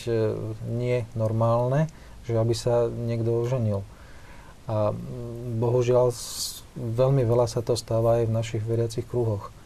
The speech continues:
Takže ja sa pozerám tak, že formácia vlastných detí, e, je veľmi dôležitá úloha obidvoch rodičov a, mm, apelovať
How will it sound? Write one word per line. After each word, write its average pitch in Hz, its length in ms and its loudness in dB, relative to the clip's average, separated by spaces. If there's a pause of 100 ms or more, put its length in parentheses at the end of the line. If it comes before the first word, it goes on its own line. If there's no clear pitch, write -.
(640)
Takže 127 320 4 (400)
ja 123 80 4
sa - 160 0
pozerám 139 400 2
tak, 131 160 4
že 127 320 2
formácia 143 800 4 (160)
vlastných 120 480 2
detí, 104 400 0
e, 175 40 -2 (1600)
je 117 240 2 (320)
veľmi 143 320 6
dôležitá 117 640 2
úloha 113 640 4 (480)
obidvoch 120 480 0
rodičov 110 480 -2 (640)
a, 110 240 0
mm, 117 560 -10
apelovať 120 760 2